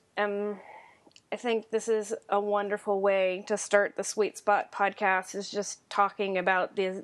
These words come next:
these really basic ideas of, of choice, basically. You're choosing to move away from pain. You're choosing to follow something that, that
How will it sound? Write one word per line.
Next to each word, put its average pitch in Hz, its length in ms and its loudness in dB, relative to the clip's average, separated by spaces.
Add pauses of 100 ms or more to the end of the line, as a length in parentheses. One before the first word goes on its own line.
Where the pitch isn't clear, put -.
(100)
these 208 300 -2
really 233 520 2 (400)
basic 262 360 4
ideas 233 640 2
of, 202 280 0 (200)
of 202 300 2
choice, 285 480 2
basically. 196 600 0
You're 214 160 2
choosing 208 440 0
to 208 60 2
move 208 180 2
away 196 220 4
from 202 180 -6
pain. 196 360 0
You're 190 120 -2
choosing 196 560 -2
to 190 300 0 (340)
follow 208 320 4
something 202 560 -2
that, 196 260 2 (400)
that 208 360 0